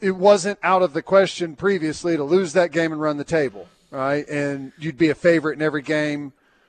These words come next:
the rest of the season, usually for, for both teams. But now it's gonna be far more competitive at the top, especially,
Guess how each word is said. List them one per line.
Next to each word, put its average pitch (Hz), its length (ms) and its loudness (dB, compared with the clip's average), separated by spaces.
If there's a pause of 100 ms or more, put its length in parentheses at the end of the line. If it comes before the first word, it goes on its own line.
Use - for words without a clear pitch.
(100)
the 151 80 -4
rest 151 240 0
of 147 80 -8
the - 40 -6
season, 147 380 -2
usually 143 360 -2
for, 143 340 -2
for - 200 -10
both 147 240 0
teams. 156 420 -6 (640)
But 160 240 2
now 175 500 0
it's - 380 -4
gonna 165 220 0
be 151 240 0
far 165 240 0
more 185 220 2
competitive 170 800 0 (100)
at 156 200 -2
the 202 60 0
top, 170 460 -2 (180)
especially, 165 840 -2